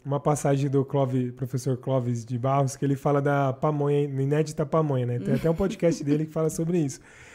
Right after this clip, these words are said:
Que ele fala que o cara, quando o cara tá com fome, ele come uma, ele tá com fome, ele pega e come uma pamonha. Aí, tipo, ele, "Nossa, essa é a melhor pamonha do universo", tipo. Aí ele fala, "Vou comer mais uma." E aí ele come outra e outra, aí já a terceira, a quarta pamonha já não tem mais o gosto, né?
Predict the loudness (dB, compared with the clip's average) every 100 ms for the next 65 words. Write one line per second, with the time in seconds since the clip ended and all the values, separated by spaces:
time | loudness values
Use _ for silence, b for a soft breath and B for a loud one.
0 | B B 4 6 8 6 8 6 4 2
1 | -2 0 2 2 0 -4 -6 0 2 4
2 | 2 -4 b b -2 0 0 2 4 4
3 | 4 2 2 0 0 0 -2 -2 0 0
4 | 0 0 0 0 0 0 2 0 0 0
5 | 2 0 -2 -6 b b -2 0 0 2
6 | 4 4 4 0 0 4 4 4 2 4
7 | 2 4 4 4 4 6 6 2 -4 -6
8 | -4 -4 B -18 B B 4 6 6 6
9 | 4 4 4 6 6 6 2 2 -2 b
10 | b b b b b 4 6 6 4 4
11 | 4 4 6 6 6 4 2 -2 -2 2
12 | 4 4 4 2 2 4 2 4 2 2
13 | 4 4 4 2 2 0 -4 -4 0 0
14 | 2 0 0 0 2 2 0 0 0 0
15 | -2 -4